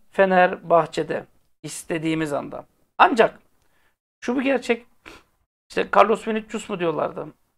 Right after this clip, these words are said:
o forvet. O da deneniyor. Öbürü de deneniyor. Öbürü de deneniyor.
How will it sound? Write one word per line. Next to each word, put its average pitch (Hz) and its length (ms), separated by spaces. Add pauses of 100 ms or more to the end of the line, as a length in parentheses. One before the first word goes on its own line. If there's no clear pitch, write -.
(120)
o 180 80
forvet. 147 480 (400)
O 175 120
da 202 140
deneniyor. 202 580 (640)
Öbürü 151 340
de 185 120
deneniyor. 190 560 (240)
Öbürü 175 340
de 190 80
deneniyor. 190 360